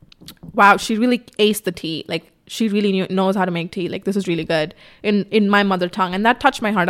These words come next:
And till this day, I still remember that. Like, that's such a sweet thing he told me. And honestly, if it wasn't for YouTube, I would probably, A, be a Uber driver. Hmm, I have fun driving, and I'm very fast, but cautious, and I follow the rules.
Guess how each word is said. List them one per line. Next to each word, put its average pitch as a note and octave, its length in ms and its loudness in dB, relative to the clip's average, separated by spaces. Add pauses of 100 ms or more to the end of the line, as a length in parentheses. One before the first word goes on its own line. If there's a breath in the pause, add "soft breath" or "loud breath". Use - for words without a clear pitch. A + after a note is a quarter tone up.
And A3 240 0
till D4+ 120 2
this C#4 120 0
day, A3 80 0
I G#3 60 0
still A3 180 -2
remember G3+ 300 0
that. A#3 180 6
Like, F#3+ 100 0
that's G#3+ 120 -6
such A3 120 -6
a A#3+ 40 -6
sweet - 320 -8
thing G3+ 420 -4
he - 100 -10
told G3 220 -2
me. C4 300 -6 (360 soft breath)
And G3+ 80 2
honestly, C#4+ 340 4
if - 60 2
it G#3+ 100 0
wasn't B3+ 220 2
for A#3+ 120 2
YouTube, F#3+ 420 -2
I G3 140 2
would G3 180 -2
probably, C4+ 720 2
A, G3+ 260 2
be G#3 320 -6
a F#3 480 -2 (180)
Uber G#3+ 280 2
driver. G3+ 480 4 (720)
Hmm, A#3+ 160 -6 (160)
I B3+ 120 0
have D#4 120 0
fun D4 160 0
driving, G#3 480 -2
and G#3 100 -4
I'm G#3+ 140 0
very B3+ 180 2
fast, G#3+ 480 0 (220)
but C4+ 360 6
cautious, A3 640 2 (240 soft breath)
and B3 260 6
I - 20 4
follow A3+ 220 0
the G3 160 -4
rules. G3+ 380 0